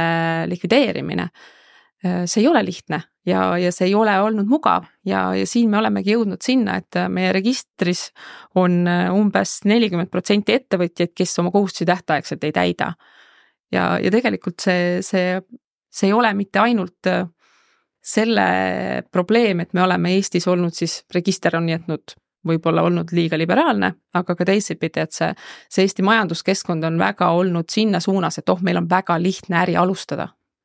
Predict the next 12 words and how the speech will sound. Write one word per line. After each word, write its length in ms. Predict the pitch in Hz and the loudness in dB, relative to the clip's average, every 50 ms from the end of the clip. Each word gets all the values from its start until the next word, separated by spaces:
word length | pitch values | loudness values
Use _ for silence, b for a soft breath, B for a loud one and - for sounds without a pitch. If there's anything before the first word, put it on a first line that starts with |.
| _ _ | _ _
aga, 380 | - - - - - 156 160 - - - 180 | -6 -6 -6 -4 -2 -4 -4 -2 -2 -4 -4
aga 120 | - 180 | -4 -4
see 160 | - - 175 170 185 | -2 0 0 2 2
ülejäänud 480 | 180 170 160 156 175 170 156 170 - - | 2 2 2 0 -2 -4 -6 -6 -2 0
teavituspool 800 | 170 170 165 160 - - 170 - - - - 165 160 160 156 B B B B B B B B B - | 0 0 0 -2 -6 -8 -12 -12 -6 -2 0 2 2 0 -2 B B B B B B B B B -4
ja 80 | 160 165 | -4 -2
see 160 | - - 170 170 | 0 0 0 2
ülejäänud, 640 | 190 190 170 170 165 165 170 165 156 165 170 - _ - 165 160 | 2 2 2 2 2 2 0 0 -2 -4 -6 -8 _ -2 -2 0
äh, 100 | 151 147 B B B B B B B B _ 170 | 0 -2 B B B B B B B B _ 2
abistamine 680 | 185 - 208 160 - - - 160 165 165 156 147 175 170 - - | 2 2 2 -2 -2 -4 -6 -4 -4 -2 -2 -2 -4 -4 -8 -12
siin, 300 | - - 190 170 165 165 | -6 -4 -2 0 0 -2
et, 140 | 160 - | -4 -4